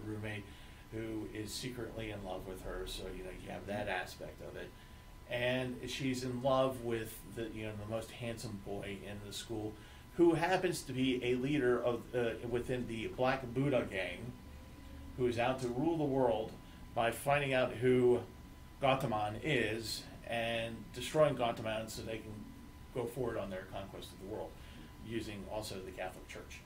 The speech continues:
Speaker 1: So, yeah, there's that. Um, <laughs> so, as these two episodes, it, it, it, it, it makes total fun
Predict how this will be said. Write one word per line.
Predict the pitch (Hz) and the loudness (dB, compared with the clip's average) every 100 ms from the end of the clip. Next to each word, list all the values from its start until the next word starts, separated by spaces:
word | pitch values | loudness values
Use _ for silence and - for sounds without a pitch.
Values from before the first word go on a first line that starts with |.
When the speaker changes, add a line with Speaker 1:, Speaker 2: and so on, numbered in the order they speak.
| - | -14
Speaker 1:
So, | - 98 90 - - - - - - | -6 -4 -4 -6 -14 -16 -16 -14 -12
yeah, | 82 82 - | -10 -12 -12
there's | - - | -12 -6
that. | 92 80 - - - - - - 123 | -4 -4 -8 -14 -16 -16 -14 -4 6
Um, | 131 135 127 123 - - - - - - - | 8 10 8 4 -8 -12 -12 -6 -4 -6 -2
<laughs> | - - - - - - - | -4 -4 -12 -14 -14 -14 -6
so, | - 170 151 147 - - - - - - - - - - | 6 12 12 10 4 -4 -14 -16 -16 -16 -16 -16 -14 -4
as | 151 165 156 | 4 6 6
these | 165 - | 4 4
two | 156 | 6
episodes, | 139 - 131 127 | 6 6 4 4
it, | 123 127 - | 2 0 2
it, | 135 127 - | 0 0 -4
it, | 135 - - | -6 -6 -6
it, | 135 131 - - | -2 -2 -2 -8
it | - 113 - 139 | -12 -12 -10 -2
makes | 139 156 - - - - | 0 0 -4 -8 -12 -2
total | 156 170 170 147 | 2 4 6 4
fun | - - 113 95 | 2 -2 -2 -2